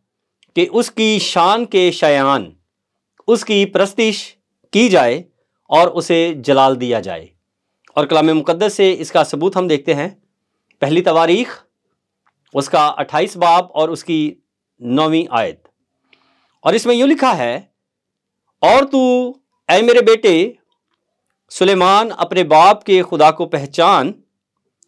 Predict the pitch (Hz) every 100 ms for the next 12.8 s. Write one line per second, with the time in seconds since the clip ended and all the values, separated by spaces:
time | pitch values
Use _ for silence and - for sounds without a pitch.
0 | _ 180 214 208 233 220 165 247 254 254
1 | 247 - _ 160 165 233 226 208 196 220
2 | _ _ _ _ _ _ _ - 165 180
3 | 180 180 262 208 151 165 - _ _ _
4 | _ _ _ _ - - - 208 220 170
5 | 180 190 196 - 113 85 - _ _ _
6 | _ _ _ _ _ _ _ _ 247 311
7 | 294 233 202 202 180 - - 175 185 202
8 | 220 190 254 220 196 190 185 170 175 -
9 | - _ 110 139 139 135 135 110 87 -
10 | _ _ _ _ _ _ _ _ _ 180
11 | 165 240 294 302 - - 180 190 208 202
12 | 185 151 151 240 196 131 127 185